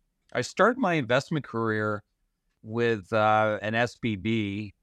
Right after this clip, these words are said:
called Rader Venture Fund in my late twenties. I had my first board assignment at that point and worked for a recurring revenue model business called F R X Software.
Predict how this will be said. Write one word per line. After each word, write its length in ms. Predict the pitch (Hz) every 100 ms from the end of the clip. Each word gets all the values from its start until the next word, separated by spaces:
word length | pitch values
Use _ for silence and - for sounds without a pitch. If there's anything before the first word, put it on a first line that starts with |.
| _ _ _
called 240 | - 117 101
Rader 280 | 117 110 104
Venture 380 | 107 113 110
Fund 640 | 90 - 104 104 104 101 - -
in 140 | 110
my 180 | 104 104
late 260 | 104 110
twenties. 840 | - 104 104 101 101 101 - - -
I 100 | 101
had 100 | 101
my 120 | 98 95
first 280 | 104 98 -
board 240 | 101 101 95
assignment 720 | 87 - 98 98 98 98 -
at 140 | 95
that 240 | 104 95 _
point 360 | 101 98 92 - _ _ _ _ _ _
and 220 | - 101 95
worked 240 | 101 -
for 380 | - 107 101 101
a 500 | 101 98 98 101 92 87 -
recurring 760 | 101 98 - 110 107 104 104
revenue 420 | 95 101 95 101
model 320 | 98 98 95
business 720 | 92 101 92 - 95 - - - -
called 260 | 101 92
F 220 | 95 92
R 180 | 98 92
X 200 | 87 -
Software. 580 | 98 90 - 98 95